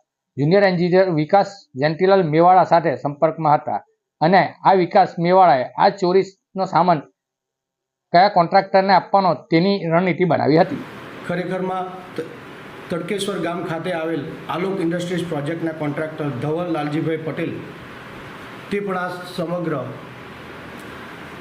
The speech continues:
Speaker 2: છળકપટથી માલ મેળવવામાં તેમણે પણ માલ રિસીવ કરેલા છે. હાલ તપાસ ચાલુ છે. આ બાબતે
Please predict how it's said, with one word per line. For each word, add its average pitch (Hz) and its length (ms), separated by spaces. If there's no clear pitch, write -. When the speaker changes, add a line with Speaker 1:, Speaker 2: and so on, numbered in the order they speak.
Speaker 2:
છળકપટથી 175 560
માલ 156 240
મેળવવામાં 147 640
તેમણે 151 260
પણ 151 160
માલ 143 320
રિસીવ 131 320
કરેલા 143 320
છે. 143 140
હાલ 165 160
તપાસ 160 380
ચાલુ 156 240
છે. 170 160
આ 175 80
બાબતે 175 720